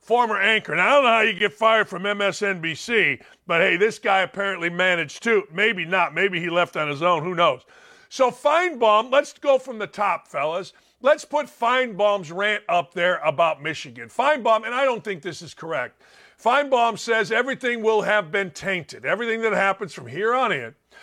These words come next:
with Michigan is going to be tainted.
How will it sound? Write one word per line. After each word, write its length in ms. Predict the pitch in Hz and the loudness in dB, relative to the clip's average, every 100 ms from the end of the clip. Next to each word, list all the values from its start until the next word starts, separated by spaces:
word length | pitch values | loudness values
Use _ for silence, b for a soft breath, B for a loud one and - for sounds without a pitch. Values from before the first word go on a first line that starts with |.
| B | B
with 220 | - 185 160 | -4 -2 0
Michigan 420 | 208 202 190 190 | -2 -2 -4 -4
is 120 | 151 | -6
going 260 | 143 147 143 | -6 -6 -6
to 120 | 180 | -8
be 120 | 208 | -10
tainted. 680 | - - 220 247 - 185 117 | -10 -6 -2 -2 -2 -6 -6